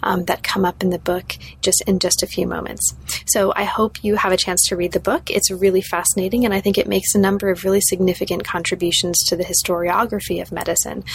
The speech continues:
and of colonial medicine in particular. And I hope you enjoy the conversation. Thanks for listening.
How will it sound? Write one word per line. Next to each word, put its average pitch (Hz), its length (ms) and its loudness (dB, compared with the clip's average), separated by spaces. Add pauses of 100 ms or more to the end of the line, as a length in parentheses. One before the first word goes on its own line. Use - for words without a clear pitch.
(180)
and 190 100 2
of - 120 -4
colonial 190 440 2
medicine 170 360 2
in 175 100 -6
particular. - 680 -4 (300)
And 202 140 2
I 185 60 2
hope 185 300 2
you 185 160 2
enjoy 175 640 0
the 202 140 2
conversation. 233 760 0
Thanks 190 300 2
for 226 100 0
listening. 185 460 0